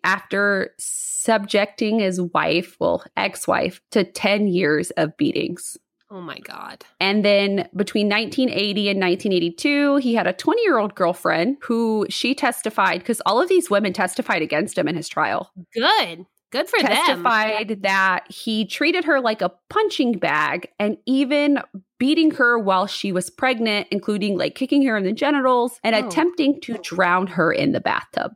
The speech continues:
Speaker 2: When she was pregnant?
Speaker 1: When she was pregnant with their child.
Speaker 2: Does he have children? Like
Speaker 1: He has one kid.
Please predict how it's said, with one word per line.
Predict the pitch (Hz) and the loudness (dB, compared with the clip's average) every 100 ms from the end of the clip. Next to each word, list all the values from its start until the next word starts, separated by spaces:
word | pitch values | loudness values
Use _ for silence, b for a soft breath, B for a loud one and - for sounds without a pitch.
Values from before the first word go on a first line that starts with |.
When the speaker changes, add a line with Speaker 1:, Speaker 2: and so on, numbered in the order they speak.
| - | -4
Speaker 2:
When | 226 | -2
she | 247 220 | -2 -4
was | - | -6
pregnant? | - 185 220 370 494 466 | -6 -4 0 2 0 2
Speaker 1:
When | 202 214 | 2 2
she | - 208 | 0 0
was | 196 - | -2 -2
pregnant | - 175 196 - | -2 0 0 0
with | 196 214 | 0 0
their | - 147 | 0 0
child. | - - - - - - | 0 -4 -4 -4 -6 -8
Speaker 2:
Does | 220 202 | -6 -4
he | - 220 | -2 -2
have | 165 190 277 | 0 -2 -2
children? | - 415 415 508 508 508 - | 0 0 2 2 0 -4 -6
Like | 180 170 - - _ | -6 -6 -14 -20 _
Speaker 1:
He | - 233 240 | -12 -2 2
has | 226 208 | 2 2
one | 190 175 185 180 | -2 2 2 2
kid. | - - | 0 -4